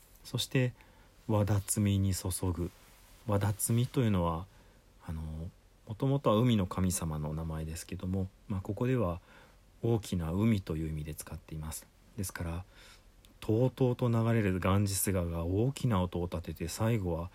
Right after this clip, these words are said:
海にね、もっと大きな海にドーンとこう、流れていくっていう、非常にスケールが大きなね、そんな風景が描かれているわけです。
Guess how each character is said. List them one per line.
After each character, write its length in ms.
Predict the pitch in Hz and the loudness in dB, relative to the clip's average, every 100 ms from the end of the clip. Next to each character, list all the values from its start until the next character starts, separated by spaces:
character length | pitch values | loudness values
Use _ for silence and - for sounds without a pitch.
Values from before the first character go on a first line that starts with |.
| - - - - | -16 -20 -20 -2
海 220 | 117 113 | 2 2
に 160 | 90 78 | 2 -2
ね、 200 | 82 90 - - - | -4 -4 -8 -18 -4
も 100 | 110 | -4
っ 40 | - - | -4 -4
と 140 | 87 | 0
大 140 | 113 | 0
き 140 | 113 104 | 0 -2
な 120 | 92 | 0
海 160 | 85 82 | -2 -4
に 140 | 85 | -6
ド 80 | - | -8
ー 180 | 78 85 | -6 -4
ン 40 | |
と 140 | 92 87 | -4 -6
こ 240 | - 85 - - - - - - | -8 -10 -12 -20 -20 -20 -20 -4
う、 40 | 92 | 0
流 60 | 90 85 | 0 0
れ 120 | 85 | -2
て 160 | 85 - | -4 -8
い 80 | 82 | -10
く 200 | - 87 | -10 -16
っ 20 | - - | -16 -14
て 80 | - | -6
い 200 | 87 87 | -4 -4
う、 100 | 87 - - - - | -6 -10 -20 -20 -12
非 160 | - | -6
常 220 | 107 139 139 | -2 0 2
に 180 | 131 127 - - - - - | 0 -4 -12 -20 -20 -20 -14
ス 120 | - - | -10 -2
ケ 180 | - | 2
ー 40 | 117 | 2
ル 60 | |
が 100 | 90 | 2
大 140 | 87 90 | 0 -2
き 160 | - | -6
な 100 | 82 | -10
ね、 240 | 78 95 90 - - - - | -6 -6 -8 -16 -20 -20 -10
そ 180 | - | -2
ん 80 | 127 | 0
な 220 | 123 117 - - - - | 2 0 -6 -18 -20 -20
風 240 | - 113 101 | -2 -2 -2
景 220 | - 85 | -4 -4
が 200 | 82 78 - - - - - | -4 -8 -10 -20 -20 -20 -6
描 160 | 98 87 | -4 -2
か 140 | 90 | -2
れ 80 | 78 | -4
て 140 | - | -8
い 20 | |
る 80 | 78 | -12
わ 80 | 76 | -12
け 120 | - | -12
で 100 | 71 | -12
す。 140 | 69 | -12